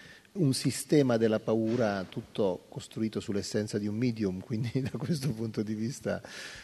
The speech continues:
Ma io a questo punto, vista anche la natura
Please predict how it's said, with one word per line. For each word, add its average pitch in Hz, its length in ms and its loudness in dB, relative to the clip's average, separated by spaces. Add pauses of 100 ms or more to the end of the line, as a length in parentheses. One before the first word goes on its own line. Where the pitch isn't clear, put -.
(240)
Ma 127 580 8
io 202 200 8
a - 40 8
questo 143 260 6
punto, 151 300 6
vista 123 300 4
anche 135 240 6
la 117 120 8
natura 110 520 8